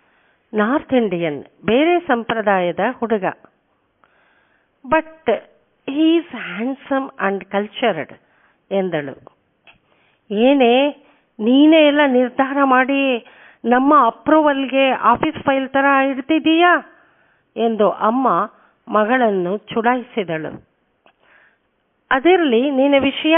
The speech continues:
ಎಲ್ಲ ಹಿಮಾಂಶುವಿಗೆ ಹೇಳಿದ್ದೀಯಾ? ಯಾವುದನ್ನು ಮುಚ್ಚಿಡ್ಬೇಡ. ನೀನು ದೊಡ್ಡವಳಾದ ಮೇಲೆ ನಿಮ್ಮಪ್ಪ ನಿನ್ನ ಕರುಣಾಜನಕ ಕತೆ ನಿನಗೆ ಹೇಳಿದ್ರು ಅಲ್ವಾ?"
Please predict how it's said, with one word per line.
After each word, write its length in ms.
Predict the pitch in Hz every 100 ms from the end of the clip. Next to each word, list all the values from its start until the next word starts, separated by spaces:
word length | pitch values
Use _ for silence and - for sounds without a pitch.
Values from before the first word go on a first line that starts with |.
| 320
ಎಲ್ಲ 180 | 254 247 247
ಹಿಮಾಂಶುವಿಗೆ 960 | 269 240 254 262 277 - 247 226 202 214 240 _ - _
ಹೇಳಿದ್ದೀಯಾ? 880 | 262 285 254 254 220 196 277 220 - _ _ _ _ _ _ _
ಯಾವುದನ್ನು 640 | 180 208 254 233 226 208
ಮುಚ್ಚಿಡ್ಬೇಡ. 600 | 240 208 - 294 262 269 247 - - - _ _ _ _ _ _ _ _ _ _ _ _ _ -
ನೀನು 480 | 247 302 285 269 220
ದೊಡ್ಡವಳಾದ 580 | 214 202 285 294 277 262
ಮೇಲೆ 380 | 240 254 226 254
ನಿಮ್ಮಪ್ಪ 500 | 233 240 233 233 254 214 262
ನಿನ್ನ 320 | 240 233 220
ಕರುಣಾಜನಕ 800 | 220 214 254 269 269 240 233 233
ಕತೆ 460 | 226 220 240 220 262 - - - _
ನಿನಗೆ 380 | 226 254 254 240
ಹೇಳಿದ್ರು 540 | 202 262 320 330 247 202
ಅಲ್ವಾ?" 760 | 208 247 240 190 269 - _